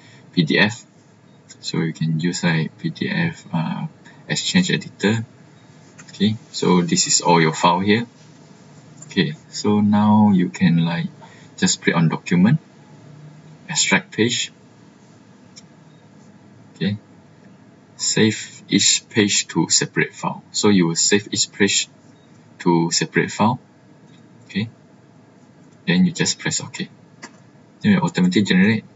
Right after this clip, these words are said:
participant one, two, three, four, five. Next will be you can actually just, like, mm, yeah, so we know that our participant number four is John, right? So we can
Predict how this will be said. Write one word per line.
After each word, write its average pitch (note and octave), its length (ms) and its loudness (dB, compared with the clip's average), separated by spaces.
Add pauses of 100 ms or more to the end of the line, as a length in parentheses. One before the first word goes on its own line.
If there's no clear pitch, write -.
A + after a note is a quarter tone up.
participant - 500 0
one, F2+ 280 6
two, F#2 320 -2
three, F#2 320 2
four, F2+ 300 -4
five. F2+ 280 -4 (2750)
Next G#2+ 280 2
will E2+ 140 2
be E2 240 4
you E2 160 2
can D#2+ 340 2
actually F#3 420 2
just, - 280 -4
like, - 240 -2 (120)
mm, F3 320 0 (520)
yeah, D#2+ 100 -2
so F2+ 200 -2
we F2 100 2
know F2+ 220 6
that E2 180 0
our E2 160 -4
participant F2 680 -2 (520)
number D#2+ 160 4
four E2+ 240 0
is D#2+ 100 -4
John, - 340 0
right? E2+ 200 4 (360)
So - 280 -2
we G1+ 100 0
can - 480 -6